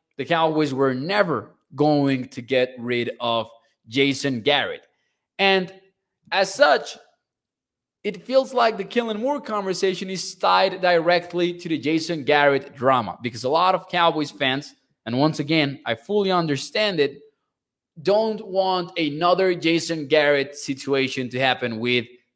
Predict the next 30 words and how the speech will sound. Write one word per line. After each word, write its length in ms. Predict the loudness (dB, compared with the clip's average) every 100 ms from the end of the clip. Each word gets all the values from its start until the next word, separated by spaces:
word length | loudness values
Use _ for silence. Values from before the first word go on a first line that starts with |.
| _
Kellen 380 | -2 0 0 -2
Moore. 280 | -4 -4 -12 _ _ _ _ _ _ _ _ _ _ _ _ _ _ _ _ 0
But 180 | 4 4
even 300 | 2 -2 2
Jason 480 | 0 2 -2 -4
Garrett, 400 | 2 6 6 4 0
and 80 |
I'm 140 | -6 -6
trying 420 | -2 0 2 -2
to 100 | -6
find 320 | -4 -2 -2
the 60 | -4
comment 580 | -2 0 2 0 -4 -2
that 100 | 2
I 80 | 2
was 220 | 0 -2
looking 400 | -2 -2 -2 -8
for, 480 | -8 -2 0 0 -2 -10 _ _ _ _ _ _ _ _ _ -6
because 240 | -2 0
someone 380 | 4 4 2 -2
said, 420 | 4 8 8 6 -6 -20 _ _
"Here 200 | 4 6
we 100 | 6
go, 180 | 4 0
here 220 | 0 2
we 80 | 2
go, 180 | -2 2
I 160 | 2
get 240 | 2 0 -2
it." 200 | -8